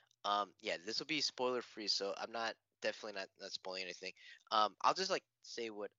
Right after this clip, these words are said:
what I've been telling people, like, my friends who have not watched the movie, right? Which is,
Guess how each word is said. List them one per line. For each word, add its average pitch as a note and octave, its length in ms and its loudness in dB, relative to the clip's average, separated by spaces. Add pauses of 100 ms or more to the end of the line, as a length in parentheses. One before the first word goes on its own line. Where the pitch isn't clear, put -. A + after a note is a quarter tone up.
what G2+ 140 -8
I've G2 180 -4
been G2 140 -16
telling F#2 300 -12
people, F2+ 520 -12 (320)
like, G#2 180 4
my F#2+ 80 0
friends - 340 -2
who E2+ 200 -8
have F#2 260 -4
not E2 360 -2
watched C2+ 300 -8
the - 120 -18
movie, - 320 -20
right? D2+ 200 -6
Which - 240 -8
is, D#2+ 300 -6